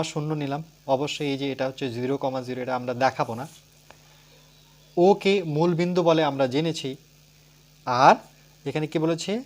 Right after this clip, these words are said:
জিরো, জিরো থেকে এক্স অক্ষ বরাবর পাঁচ একক যাব।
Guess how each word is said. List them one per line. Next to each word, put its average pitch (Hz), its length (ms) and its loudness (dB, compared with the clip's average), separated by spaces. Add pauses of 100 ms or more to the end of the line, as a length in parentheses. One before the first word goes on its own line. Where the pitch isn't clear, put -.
(440)
জিরো, 175 200 6 (340)
জিরো 160 160 2 (100)
থেকে 180 140 -4 (200)
এক্স 160 180 -8 (120)
অক্ষ 165 120 -6 (160)
বরাবর 151 260 4 (100)
পাঁচ 143 180 4 (100)
একক 151 160 -4 (100)
যাব। 139 120 -4